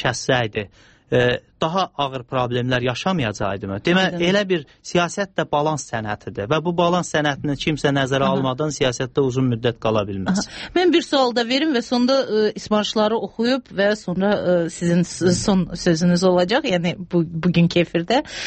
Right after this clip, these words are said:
Speaker 2: E, sizin, e, iqtidara olan münasibətinizi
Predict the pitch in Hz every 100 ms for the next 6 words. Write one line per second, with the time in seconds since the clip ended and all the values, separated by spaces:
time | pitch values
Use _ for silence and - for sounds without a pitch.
0 | - - - 233 - 240 - 294 381 240
1 | 233 208 - - 175 - 220 - 233 254
2 | 277 214 190 190 185 - 190 208 202